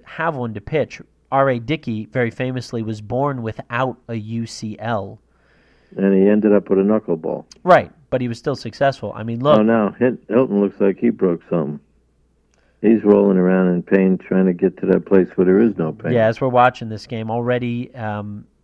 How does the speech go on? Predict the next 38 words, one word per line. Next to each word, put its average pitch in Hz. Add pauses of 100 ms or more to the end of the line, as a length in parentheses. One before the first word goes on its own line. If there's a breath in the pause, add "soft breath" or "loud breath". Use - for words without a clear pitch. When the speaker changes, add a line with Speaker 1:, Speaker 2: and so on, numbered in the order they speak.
(180)
Speaker 1:
eighty-five 120
Williams 123
for -
the, 107
uh, 101
for -
the 110
Colts - (360 soft breath)
was 123
Speaker 2:
Yeah, 113
Speaker 1:
carted 120
Speaker 2:
this 117
is 110
Speaker 1:
off. 110
Speaker 2:
Hilton. 139
This 120
is, 113 (140)
Speaker 1:
<clears throat> -
Speaker 2:
this 143
isn't 113
just 107
a 98
pedestrian 98
player 123
here. 80
Speaker 1:
Right, 156
I 147
know, 165
but 127
I 127
understand. 131
But 117
Simeon 175
Speaker 2:
Oh, 120
he 95
got 87
drugged 165
down, 87